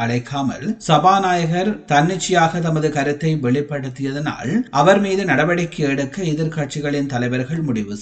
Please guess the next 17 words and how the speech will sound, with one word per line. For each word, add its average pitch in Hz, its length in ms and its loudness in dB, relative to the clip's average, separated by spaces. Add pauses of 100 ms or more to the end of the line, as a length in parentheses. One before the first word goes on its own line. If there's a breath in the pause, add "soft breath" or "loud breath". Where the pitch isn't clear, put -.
செய்துள்ளனர். 139 520 0 (200)
எனவே 131 340 4 (220)
சூழ்நிலையை 151 540 4 (140)
கருத்தில் 127 460 0
கொண்டு 156 240 0 (420)
நாடாளுமன்ற 185 720 4
மரபுகளை 160 560 2
மதிக்காமல் 143 640 0 (140)
சபாநாயகர் 143 720 0
செயற்படுவாராயின் 131 960 -2 (280)
அவருக்கு 175 400 2 (100)
எதிராகவும் 160 640 2 (140)
அவநம்பிக்கை 156 600 2 (120)
பிரேரணை 139 360 0 (160)
கொண்டுவர 131 400 2 (380)
எதிர்க்கட்சிகளின் 135 840 0
தலைவர்கள் 127 560 -2